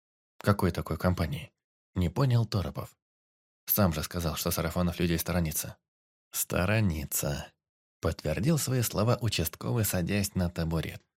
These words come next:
"Да, видать, не всех. Вот послушай, помнишь странные штуковины, которые я тебе на днях показывал?"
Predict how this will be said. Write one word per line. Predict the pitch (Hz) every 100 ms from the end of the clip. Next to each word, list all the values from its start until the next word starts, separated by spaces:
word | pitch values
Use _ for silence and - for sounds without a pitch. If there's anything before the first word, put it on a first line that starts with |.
| _ _ _ _ -
"Да, | 71 82
видать, | 98 101 85 92 -
не | 90 90
всех. | - 76 - - _ _ _ -
Вот | 101 110 -
послушай, | 113 110 107 95 - 98 _ _ _ _ -
помнишь | 139 139 98
странные | - - 113 95 92
штуковины, | - 104 98 80 76
которые | - - 80 82
я |
тебе | 78 78 82
на | 85
днях | 85 76
показывал?" | - 90 78 69 - -